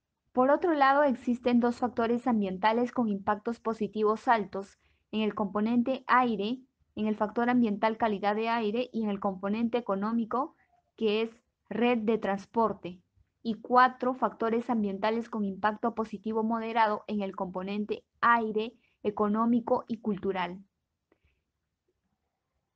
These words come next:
Y por último, cuatro factores ambientales con impactos positivos leves en los componentes sociales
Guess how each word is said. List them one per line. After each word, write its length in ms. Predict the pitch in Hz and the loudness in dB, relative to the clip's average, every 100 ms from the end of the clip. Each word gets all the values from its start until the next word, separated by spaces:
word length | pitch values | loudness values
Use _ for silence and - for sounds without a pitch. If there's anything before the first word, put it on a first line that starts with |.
| _ - | _ 0
Y 140 | 254 | 2
por 200 | 240 240 | 4 4
último, 540 | 269 240 247 233 240 | 2 2 2 2 2
cuatro 640 | - 247 240 - 240 240 - | 6 6 6 0 2 2 0
factores 480 | 233 196 233 226 233 | -6 -4 -2 -2 -2
ambientales 560 | 233 214 208 220 240 - | 0 0 -2 -2 -2 -4
con 140 | 220 | -6
impactos 480 | 196 196 208 233 226 | -4 -2 -2 -4 -4
positivos 640 | 226 220 208 226 233 247 | -6 -4 -6 -4 -4 -2
leves 460 | 247 240 214 233 _ _ _ | -2 -2 -4 -6 _ _ _
en 120 | 214 214 | -4 -2
los 180 | 202 | -2
componentes 680 | - 196 196 214 220 233 226 _ | -4 -4 -4 -4 -4 -4 -6 _
sociales 720 | - 214 - 220 226 226 | -10 -10 -2 -2 0 -4